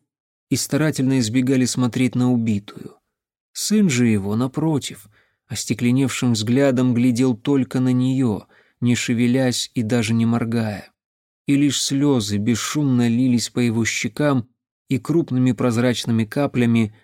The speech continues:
падали с подбородка. «Сомневаюсь, что такую рану мог нанести человек», ответила Евгения как можно более твердым голосом. «Ее убил зверь, демон или дух».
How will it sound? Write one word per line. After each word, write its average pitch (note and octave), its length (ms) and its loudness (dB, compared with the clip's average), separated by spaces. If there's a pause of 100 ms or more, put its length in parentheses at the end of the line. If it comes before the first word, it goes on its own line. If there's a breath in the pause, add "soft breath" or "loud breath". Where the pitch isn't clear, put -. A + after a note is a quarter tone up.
(140 soft breath)
падали A2+ 340 0
с A2 120 -6
подбородка. G#2+ 840 -6 (1400)
«Сомневаюсь, E3 840 0
что - 220 -6
такую C3 400 -2
рану D3+ 340 0
мог C3 300 0
нанести B2+ 500 -2
человек», B2+ 720 -4 (360)
ответила A#2+ 500 0
Евгения C3+ 720 0 (220 soft breath)
как C3+ 180 -2
можно B2+ 340 2
более B2+ 360 2
твердым B2 540 0
голосом. A2 600 -2 (640)
«Ее D#3 380 2
убил D3+ 360 4
зверь, E3 520 0 (280)
демон E3+ 680 2
или D3 220 2
дух». A2 520 -2